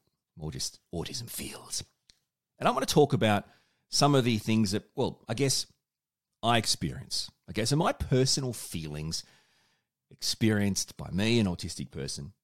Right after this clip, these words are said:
daily challenges with life on a, a neurotypical planet. Okay, so let's start with autism feels like you're an outcast. When I say autism feels like you're an outcast, what I mean is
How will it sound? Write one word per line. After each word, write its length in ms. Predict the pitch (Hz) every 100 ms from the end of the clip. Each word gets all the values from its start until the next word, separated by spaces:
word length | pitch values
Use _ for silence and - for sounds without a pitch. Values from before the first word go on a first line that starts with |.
| _ _ _ _ _
daily 380 | - 127 135 135
challenges 760 | 123 - 87 82 82 80 - - _ _ _ _ _
with 100 | -
life 360 | 82 87 87 -
on 100 | 82
a, 100 | 78 - _
a 60 | -
neurotypical 720 | 82 76 71 67 - - -
planet. 280 | - - - _ -
Okay, 160 | - - -
so 140 | -
let's 160 | 151 -
start 300 | 131 110 -
with 220 | 85 - _ _ _ _ _ _ _ _ _ _
autism 500 | 262 294 - 226 170
feels 520 | 131 - 143 139 127 123
like 340 | 120 120 - _ _ _ _ -
you're 160 | 143
an 80 | 131
outcast. 640 | 104 110 - 80 - - - _ _ _ _
When 120 | -
I 60 | 214
say 260 | - 147 113
autism 400 | 107 104 85 80
feels 280 | 78 78
like 260 | 73 67 -
you're 120 | 67
an 60 | 69
outcast, 440 | 73 - 82 -
what 140 | - 262
I 80 | 190
mean 300 | 127 113 92
is 220 | 87